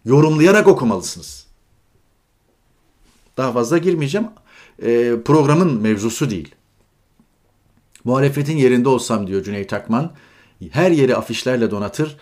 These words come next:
her fatura dönemi sırasında her sokakta üç cümlelik bilgi, bildiri dağıtırdım. Elektriğe yüzde yüz yirmi yedi zam." Cüneyt Akman'ın dikkat çektiği bu esasen. Kendi kapalı devre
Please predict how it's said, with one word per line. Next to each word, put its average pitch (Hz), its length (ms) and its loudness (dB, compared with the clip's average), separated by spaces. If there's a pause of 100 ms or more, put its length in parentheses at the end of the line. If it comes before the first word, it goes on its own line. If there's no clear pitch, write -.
(140)
her 170 240 0
fatura 135 400 -2
dönemi 107 260 -2
sırasında 101 480 -8
her 156 200 -2
sokakta 123 480 -4
üç 190 240 -4
cümlelik 127 360 -2
bilgi, 110 320 0
bildiri 110 340 0
dağıtırdım. 85 560 -12
Elektriğe 120 500 -2
yüzde 107 340 -2
yüz 104 280 -4
yirmi 104 200 -4
yedi 101 200 -4
zam." 92 280 -10 (2000)
Cüneyt 180 300 -2
Akman'ın 175 300 -4
dikkat 143 260 -8
çektiği 110 360 -8
bu 135 100 -2
esasen. - 420 -10 (3250)
Kendi 139 320 0
kapalı 143 400 0
devre 123 500 0